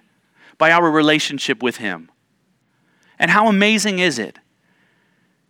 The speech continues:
that the God that is described in the first three verses is the one who pursues us, wants to be with us, know us, have us know him, and the one who gives his life for us.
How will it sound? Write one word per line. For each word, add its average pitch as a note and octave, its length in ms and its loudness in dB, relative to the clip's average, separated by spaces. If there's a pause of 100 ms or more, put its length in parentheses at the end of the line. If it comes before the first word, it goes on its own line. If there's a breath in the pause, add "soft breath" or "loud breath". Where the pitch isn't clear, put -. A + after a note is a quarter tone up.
(540)
that C#3 100 -2
the D#3 80 2
God F#3 400 4
that G3 100 4
is E3+ 100 2
described E3 640 0
in C3+ 320 0 (180)
the C3 120 -2
first E3 360 2
three D#3 180 2
verses B2 500 -2
is A2+ 200 -4
the B2 80 -2
one D#3 360 -2
who C#3+ 140 -8
pursues D3+ 720 -2
us, G#2+ 440 -2 (540 soft breath)
wants D3+ 320 0
to D3+ 80 0
be C3+ 260 2
with C#3 220 0
us, B2+ 260 -2
know C3 340 0
us, - 420 -2 (560 soft breath)
have C3+ 200 0
us C3 200 0
know B2 180 0
him, G2+ 380 -6 (120)
and A#2+ 140 -2
the A#2 60 -2
one C#3 260 -2
who C3+ 80 -6
gives B2 380 -2
his A2 160 -10
life G#2 420 -2
for G2 320 -4
us. - 420 -10